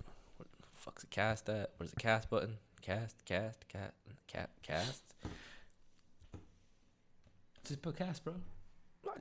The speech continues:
Speaker 1: don't even know the name of the show. Showtime's for You People. Okay, that's what it is. Just honestly, I can't wait to watch this.
Speaker 2: Yeah, Eddie Murphy, Jonah Hill.
Speaker 1: Julia Louis-Dreyfus as Jonah Hill's mom. That's funny. Nia Long.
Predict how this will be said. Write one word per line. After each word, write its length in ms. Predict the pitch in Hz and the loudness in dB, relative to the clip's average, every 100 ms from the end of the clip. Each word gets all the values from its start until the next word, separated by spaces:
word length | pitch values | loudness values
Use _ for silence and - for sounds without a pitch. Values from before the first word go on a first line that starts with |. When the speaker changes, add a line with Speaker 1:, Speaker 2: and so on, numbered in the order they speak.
| - | -6
Speaker 1:
don't 120 | - | -8
even 0 | - | -10
know 80 | - - | -14 -10
the 40 | |
name 100 | 95 | -8
of 100 | - | -8
the 80 | - | -4
show. 280 | - - 101 | 4 8 8
Showtime's 1040 | 107 - 98 - - - 107 - 113 113 | 6 -2 -4 -4 -4 -6 -6 -4 -2 -2
for 120 | - - | -6 -6
You 320 | 90 92 123 | 2 6 6
People. 460 | - 95 107 65 - | 6 4 4 2 4
Okay, 240 | 107 - | 4 6
that's 200 | 85 87 | 2 2
what 100 | 55 | 0
it 180 | - - | -2 -6
is. 180 | - - - - - | -8 -12 -16 -18 -8
Just 160 | - 104 | 6 12
honestly, 480 | 139 143 - 82 - - - - - - - - - | 12 12 12 4 0 -12 -20 -20 -20 -20 -20 -8 -6
I 60 | - | -4
can't 180 | - 82 | -4 -4
wait 100 | - | -6
to 80 | |
watch 220 | - - - | -6 -6 -10
this. 100 | - - - - - - - - - - - - - _ _ _ _ | -14 -16 -20 -20 -20 -20 -20 -20 -20 -20 -20 -20 -20 _ _ _ _
Speaker 2:
Yeah, 120 | 113 110 | 4 8
Eddie 200 | 131 123 | 10 12
Murphy, 320 | 117 117 117 | 12 12 8
Jonah 300 | 127 120 113 | 10 10 10
Hill. 360 | 113 110 110 | 10 8 8
Speaker 1:
Julia 240 | 113 131 131 | 12 12 12
Louis-Dreyfus 640 | 135 120 101 101 - 123 | 12 12 12 12 12 10
as 100 | 117 | 10
Jonah 240 | 113 110 110 | 12 12 12
Hill's 220 | 113 104 | 10 12
mom. 240 | 87 90 | 12 12
That's 160 | 90 - | 10 10
funny. 240 | 90 85 | 8 8
Nia 260 | 87 101 101 | 10 12 12
Long. 460 | 85 92 110 131 | 12 12 12 8